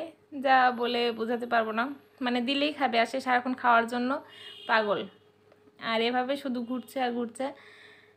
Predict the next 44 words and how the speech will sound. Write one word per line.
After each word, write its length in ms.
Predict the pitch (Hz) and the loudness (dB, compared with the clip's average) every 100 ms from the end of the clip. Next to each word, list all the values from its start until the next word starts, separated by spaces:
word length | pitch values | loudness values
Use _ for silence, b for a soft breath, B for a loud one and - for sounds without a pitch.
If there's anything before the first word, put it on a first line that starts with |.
| - | -10
একটা 200 | 277 302 | -6 -4
মাছ 160 | 294 302 | -4 -2
মরে 180 | 277 262 | -2 -2
যাওয়াতে 260 | 262 277 277 | 0 -2 -2
সে 120 | 285 262 | -4 -4
খুব 180 | - 254 220 | -4 -6 -4
দুঃখী, 260 | 254 - | -6 -4
আমি 160 | 233 220 | -4 -2
বুঝতে 240 | 233 233 233 | -4 -6 -4
পারছি। 400 | 226 226 - 262 294 B B _ | -2 -2 -4 -4 -4 B B _
তো 100 | 262 262 | -4 -4
শীঘ্রই 380 | 262 262 240 262 | -4 -4 -2 0
তার 160 | 240 214 | 0 0
জন্য 160 | 220 226 | -4 -6
আমি 200 | 226 233 240 233 | -4 -2 -2 -2
আরেকটা 340 | 226 226 240 | -4 -4 -2
মাছ 180 | 214 214 | -2 -2
নিয়ে 160 | 226 220 | -6 -6
আসলাম। 200 | 262 285 B B B B - | -6 -8 B B B B 2
তো 20 | 320 | 4
আজকে 260 | 311 - | 4 2
আমার 180 | 339 349 | 0 2
একটা 160 | 349 381 381 | 2 2 2
খুব 160 | 381 392 | -2 -4
সামান্য 360 | - 294 285 302 | 0 2 2 0
ছোট 160 | 302 294 | -2 0
একটা 160 | 285 285 | 0 0
ব্লগ 240 | 247 240 240 | 2 4 4
নিয়ে 160 | 247 269 | 0 -4
আসছি 160 | - | -4
আপনাদের 320 | 302 311 311 320 | -4 -4 -6 -2
সামনে, 320 | 320 320 339 381 392 B - | -2 0 -2 -2 -8 B -10
উম, 260 | 294 277 269 | -6 -4 -4
খুব 120 | 285 285 | -2 -2
একটা 160 | 262 | -2
বড় 200 | 254 247 247 | 0 0 2
না, 120 | 302 B B B B - | -2 B B B B -2
যেহেতু 260 | 269 285 320 | 2 2 2
আমি 240 | 294 294 285 277 269 | 0 2 0 0 -2
ভিডিও 260 | 262 254 262 | -2 0 0
তৈরি 220 | 262 254 | 0 -2
করতে 200 | 254 247 | -2 -4
পারছি 380 | 269 240 240 - | 0 2 0 -4
না, 160 | 277 | -2